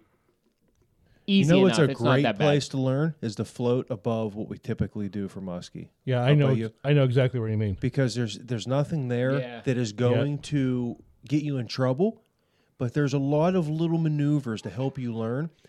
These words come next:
Speaker 2: Plus, it's shallow, so you kinda have to, like,
Speaker 3: Even the float I've been trying to get you on.
Speaker 2: Yeah.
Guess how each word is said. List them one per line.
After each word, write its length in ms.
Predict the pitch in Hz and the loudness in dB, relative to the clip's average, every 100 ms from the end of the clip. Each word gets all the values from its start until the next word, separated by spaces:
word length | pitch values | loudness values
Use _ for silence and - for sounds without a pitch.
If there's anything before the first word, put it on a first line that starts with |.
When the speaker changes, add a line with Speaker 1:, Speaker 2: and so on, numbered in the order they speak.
| _ - | _ -2
Speaker 2:
Plus, 260 | 160 160 | 0 0
it's 120 | 165 | -4
shallow, 500 | - 139 123 131 143 | -4 -2 -2 -2 -4
so 180 | 147 - | -6 -8
you 140 | 113 107 | -8 -8
kinda 300 | 127 131 104 | -6 -6 -8
have 360 | 107 101 113 | -8 -8 -6
to, 100 | - | -6
like, 80 | 120 | 0
Speaker 3:
Even 260 | 202 247 214 | 2 4 4
the 100 | 170 | 2
float 380 | - 185 180 - | 2 4 4 4
I've 160 | 147 139 | 2 6
been 140 | 139 | 4
trying 300 | - 151 147 | 4 2 4
to 60 | 127 | 2
get 200 | 127 131 | 0 -2
you 320 | 120 160 175 | 0 2 4
on. 280 | 101 87 90 | 2 -2 -4
Speaker 2:
Yeah. 340 | 110 117 120 | -2 -2 -4